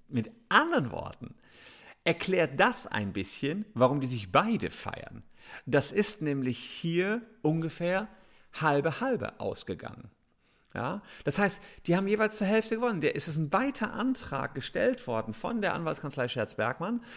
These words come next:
und zur Hälfte haben sie verloren, zur Hälfte haben sie gewonnen. Jedenfalls meint das das Gericht. Insofern hat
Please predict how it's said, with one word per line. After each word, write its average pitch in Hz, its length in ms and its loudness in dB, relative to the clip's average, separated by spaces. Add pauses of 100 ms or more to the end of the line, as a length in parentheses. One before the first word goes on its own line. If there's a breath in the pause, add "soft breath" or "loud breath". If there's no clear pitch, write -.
und 170 120 -2
zur 208 100 6
Hälfte 208 220 4
haben 170 80 0
sie 160 60 -2
verloren, 135 320 2
zur 185 120 0
Hälfte 208 180 -4
haben 214 80 -4
sie 220 60 -4
gewonnen. 180 320 -2
Jedenfalls 147 580 2 (300 loud breath)
meint 135 400 0
das - 220 -2
das 143 200 -2
Gericht. - 600 -2 (1080 loud breath)
Insofern 175 460 2
hat - 160 -8